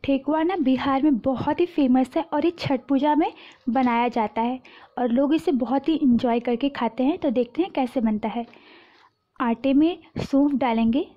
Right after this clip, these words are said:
ड्राई कोकोनट के पीसेस डालेंगे, डेसिकेटेड कोकोनट डालेंगे, चीनी का पाउडर डालेंगे, काजू, बादाम, आपके पास जो कोई भी ड्राई फ्रूट्स हो आप उसको छोटे छोटे पीसेस में कट करके डाल सकते हैं।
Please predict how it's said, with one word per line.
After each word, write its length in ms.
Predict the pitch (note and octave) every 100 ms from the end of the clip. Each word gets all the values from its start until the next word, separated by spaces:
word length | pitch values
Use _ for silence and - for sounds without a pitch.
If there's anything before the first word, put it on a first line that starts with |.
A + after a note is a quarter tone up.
| -
ड्राई 240 | A#3 A#3 B3
कोकोनट 460 | A#3+ A#3 A#3+ A#3+
के 80 | D4
पीसेस 420 | C#4+ B3+ C#4+ D#4+
डालेंगे, 480 | C4+ G#3+ A3 A3+ E4+ -
डेसिकेटेड 600 | B3 B3+ D4 - C#4 E4
कोकोनट 420 | - B3 C4+ D#4+ C4+
डालेंगे, 460 | A3 A3 A3+ C#4+ - _ _ _ _ _ _ -
चीनी 260 | - F#4+ G4
का 120 | F4+
पाउडर 340 | - A3 A3
डालेंगे, 460 | G#3+ G#3+ A3+ A3+ F4 - _ _ _ _ _ _ _ - -
काजू, 400 | A#3 G#3+ B3+ C#4+
बादाम, 500 | B3 A3 G3+ A#3 C#4 -
आपके 260 | C4 A#3+ D#4
पास 160 | E4+ D4+ G#3
जो 180 | B3+ D4+
कोई 180 | D#4 E4+
भी 120 | E4+
ड्राई 220 | - B3+ B3
फ्रूट्स 420 | - D#4 D4+ -
हो 40 |
आप 120 | E4+ D#4+
उसको 180 | - F4
छोटे 300 | - C#4 C#4
छोटे 240 | D4+ D#4+
पीसेस 380 | D4+ C4+ - C#4
में 100 | E4
कट 240 | D#4+ B3
करके 260 | - B3 D#4
डाल 220 | A#3+ G#3+ A3
सकते 300 | A3+ - C#4
हैं। 160 | G4+